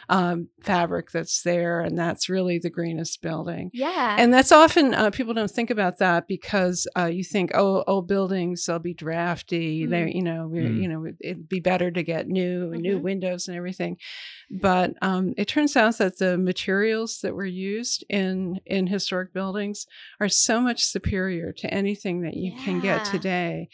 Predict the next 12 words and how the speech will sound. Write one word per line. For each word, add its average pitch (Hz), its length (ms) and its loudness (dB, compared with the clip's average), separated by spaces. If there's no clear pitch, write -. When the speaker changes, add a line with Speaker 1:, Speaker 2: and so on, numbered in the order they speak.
Speaker 2:
That's - 200 -12
Speaker 1:
That, 202 300 0
Speaker 2:
crazy. 175 220 -12
Speaker 1:
and, 202 380 4
and, 190 340 2
um, 170 540 0
I, 208 100 0
I 220 100 4
don't 277 80 4
know, 269 100 6
we 190 100 4
just, 214 300 0